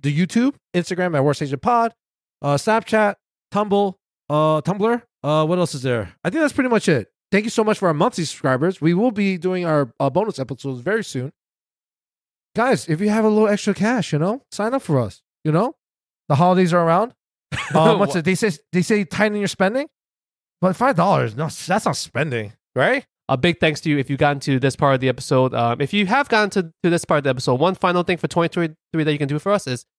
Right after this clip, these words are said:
Speaker 2: if you have not left us a written review on whatever platforms, please do us a favor and do so. That'll be our little Christmas gift. Uh, we're doing this thing where, where, where we're reading every review if you want to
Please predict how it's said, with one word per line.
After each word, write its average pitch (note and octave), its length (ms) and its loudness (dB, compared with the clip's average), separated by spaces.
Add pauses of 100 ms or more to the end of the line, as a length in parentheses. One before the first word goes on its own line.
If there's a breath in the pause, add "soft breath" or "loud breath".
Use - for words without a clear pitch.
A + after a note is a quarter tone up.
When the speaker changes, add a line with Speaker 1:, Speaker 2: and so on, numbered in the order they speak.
(120)
Speaker 2:
if D3+ 140 -4
you E3 80 4
have E3+ 120 2
not F#3+ 180 0
left F3+ 200 0
us F#3 180 2
a D3 120 2
written D#3+ 200 0
review F#3+ 320 0
on C3+ 280 0
whatever C3 220 0
platforms, A#3+ 500 0 (360)
please C#3+ 200 2
do D3 180 4
us - 280 -6 (300)
a C#3 60 -6
favor D#3 320 0
and C#3 140 0
do C#3+ 100 2
so. F#3 220 0
That'll C#3 160 2
be D#3 120 0
our C3+ 140 4
little D3+ 240 2
Christmas - 380 -4
gift. - 200 -2 (440)
Uh, C3 240 4
we're D3+ 200 2
doing E3+ 180 2
this D#3+ 120 0
thing D#3+ 160 -2
where, D3 140 2
where, C#3 500 2
where C3+ 180 0
we're C#3 140 0
reading D#3+ 400 0
every D3 240 0
review C#3+ 420 -4
if G3+ 140 0
you B3 120 4
want D#3 220 4
to A#3+ 300 0